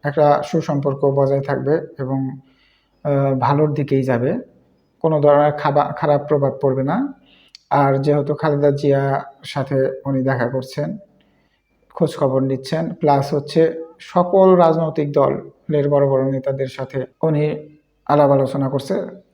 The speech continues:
উম, দেশের উন্নয়নে বা দেশের পরিস্থিতি মোকাবেলায়, ভারতকে মোকাবেলায়ও হয়তোবা ভারত যদি বাংলাদেশের উপর কোনো ধরনের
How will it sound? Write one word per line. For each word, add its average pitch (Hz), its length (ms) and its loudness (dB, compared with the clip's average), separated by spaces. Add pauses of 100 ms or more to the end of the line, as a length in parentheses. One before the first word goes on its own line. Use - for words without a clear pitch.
(180)
উম, 147 220 -4
দেশের 147 320 0
উন্নয়নে 143 720 -2
বা 139 260 -4
দেশের 135 380 -4 (240)
পরিস্থিতি 165 500 2
মোকাবেলায়, 139 640 2 (1300)
ভারতকে 147 420 2
মোকাবেলায়ও 139 600 2
হয়তোবা 131 600 0 (560)
ভারত 139 260 0 (200)
যদি 139 320 -2 (600)
বাংলাদেশের 139 420 2
উপর 139 280 0
কোনো 139 240 -2
ধরনের 135 440 0